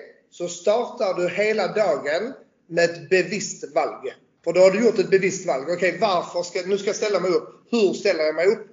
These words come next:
Då har du tagit ett bevisst valg. "Okej, idag ska jag ställa mig upp på ett ben." När du gör det, att du startar dagen med ett bevisst valg, så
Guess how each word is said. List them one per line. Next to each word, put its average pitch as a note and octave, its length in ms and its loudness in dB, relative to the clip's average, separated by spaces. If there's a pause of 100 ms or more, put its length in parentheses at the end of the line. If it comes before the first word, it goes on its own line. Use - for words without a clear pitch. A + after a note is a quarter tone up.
(180)
Då F3+ 60 -2
har F3 60 4
du F3+ 60 -4
tagit A3+ 200 4
ett F3+ 120 0
bevisst F#3+ 420 0
valg. E3 260 0
"Okej, F#3 180 0
idag F#3 220 0
ska - 100 -6
jag F#3+ 80 0
ställa A3 360 -2
mig F#3+ 120 -2
upp - 100 -2
på F3+ 60 -6
ett - 280 -4
ben." C#3+ 280 -2 (340)
När F3 140 2
du G#3+ 160 0
gör A#3+ 240 6
det, A#3+ 140 4
att F#3+ 100 2
du G3 60 -4
startar G#3+ 540 0
dagen E3+ 400 0
med E3+ 100 0
ett E3+ 80 -12
bevisst F#3+ 400 -4
valg, F3 400 -4 (320)
så - 160 -6